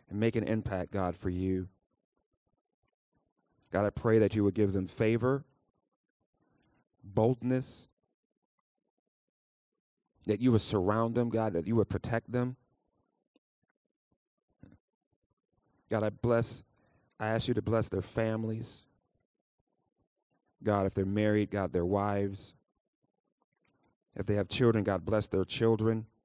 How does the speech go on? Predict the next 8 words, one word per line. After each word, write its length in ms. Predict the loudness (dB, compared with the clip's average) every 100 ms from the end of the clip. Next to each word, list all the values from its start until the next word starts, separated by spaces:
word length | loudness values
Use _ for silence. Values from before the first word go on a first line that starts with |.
| _ _ _ _ _ _ _ _ _ _
their 140 | -4 -4
parents. 760 | -4 -4 -2 -2 -2 -8 -14 -16 _ _ _ _ _ _ _ _ _ _ _ _ _ _ _ _ _ _ _ _ _ _ _ _ _ -6
God, 220 | -4 -2
that 180 | -2 0
the 100 | -2
generations 840 | 0 2 2 2 2 2 -2 -4 -6
of 140 | -4
each 320 | -2 -2 -2